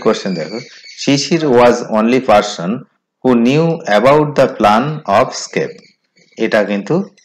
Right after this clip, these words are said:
ফলস, তাহলে এটাও হচ্ছে ফলস। আর সাপোর্টিং স্টেটমেন্টে তোমাদেরকে লিখতে হবে, "None of the family members knew anything except Subhash Nais, Ila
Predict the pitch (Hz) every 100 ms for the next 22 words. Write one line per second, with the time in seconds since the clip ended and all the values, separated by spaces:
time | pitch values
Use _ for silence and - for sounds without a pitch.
0 | _ - 101 82 71 - - _ _ _
1 | _ 110 110 113 104 135 123 95 - 135
2 | 202 - _ _ - 95 101 - - _
3 | _ _ - 92 - 95 135 165 151 -
4 | 123 117 110 95 101 95 92 90 90 85
5 | 95 - 110 110 127 151 - _ - _
6 | - 85 87 107 151 165 - 113 101 95
7 | 95 - 101 110 135 147 131 98 82 80
8 | 92 - _ _ _ - 92 117 143 151
9 | - 113 151 151 101 104 123 104 95 -
10 | 120 151 - - _ _ _ - - -
11 | 120 135 139 135 - - _ _ _ _
12 | - 90 90 101 85 80 - - _ _
13 | _ _ _ _ _ _ _ _ _ -
14 | 120 117 117